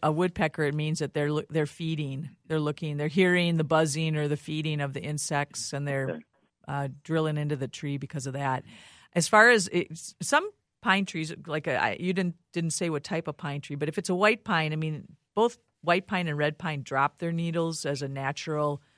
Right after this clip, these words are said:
Speaker 1: occurrence, but it sounds to me like there's something else going on. It's a little bit more dramatic for your tree.
Speaker 2: Yeah.
Speaker 1: Um, and because it's a big tree,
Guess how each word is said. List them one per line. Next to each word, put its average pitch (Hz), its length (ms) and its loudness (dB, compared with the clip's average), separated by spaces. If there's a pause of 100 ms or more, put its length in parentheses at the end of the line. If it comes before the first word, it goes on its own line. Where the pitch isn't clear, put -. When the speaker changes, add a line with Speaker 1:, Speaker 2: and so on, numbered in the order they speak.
(140)
Speaker 1:
occurrence, 233 400 2
but 175 100 0
it 156 60 0
sounds 220 340 2
to 202 80 -6
me 185 160 -2
like 170 220 2
there's 147 140 -4
something 147 300 -6
else 151 240 -2
going 156 240 -6
on. 151 140 -2
It's 139 140 -10
a 156 40 -6
little 151 180 -2
bit 139 160 -6
more 143 420 -4 (240)
dramatic 147 600 -4
for - 160 -10
your 143 240 -4
tree. 143 280 -6
Speaker 2:
Yeah. 95 160 8 (680)
Speaker 1:
Um, 160 480 4 (340)
and 185 420 4
because 202 320 0
it's 226 140 -2
a 175 60 0
big 160 340 -4
tree, 156 500 -8